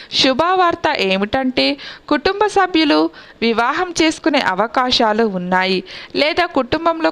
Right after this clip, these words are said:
కొత్త శిశువు రాక ప్రతి ఒక్కరికి ఆనందాన్ని కలిగిస్తుంది. ఆరోగ్యం, మంచి ఆరోగ్యాన్ని కాపాడుకోవడానికి సమతుల్య ఆహారం తీసుకోవడం చాలా ముఖ్యం.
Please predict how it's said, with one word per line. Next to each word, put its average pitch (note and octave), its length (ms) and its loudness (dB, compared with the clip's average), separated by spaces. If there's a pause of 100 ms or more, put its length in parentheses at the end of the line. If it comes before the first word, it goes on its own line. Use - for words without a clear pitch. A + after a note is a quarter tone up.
కొత్త B3 200 -2
శిశువు D4+ 480 0
రాక G#3+ 320 2
ప్రతి G#3 400 -2
ఒక్కరికి C4 520 -2 (160)
ఆనందాన్ని A#3+ 540 0
కలిగిస్తుంది. G3 920 -2 (400)
ఆరోగ్యం, B3+ 680 0 (320)
మంచి D#4 320 0 (140)
ఆరోగ్యాన్ని D#4+ 500 0
కాపాడుకోవడానికి C4 1300 0 (380)
సమతుల్య F4+ 640 2
ఆహారం C#4 480 0 (180)
తీసుకోవడం A3+ 460 -2 (180)
చాలా F#3+ 280 2
ముఖ్యం. G3 400 -2